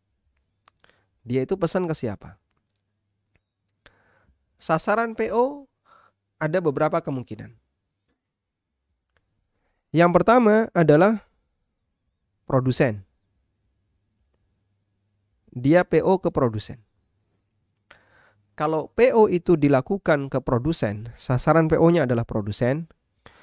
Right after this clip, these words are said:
maka akadnya adalah akad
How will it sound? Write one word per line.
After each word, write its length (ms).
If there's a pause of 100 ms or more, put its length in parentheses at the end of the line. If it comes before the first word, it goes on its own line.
(220)
maka 720
akadnya 880
adalah 480 (480)
akad 480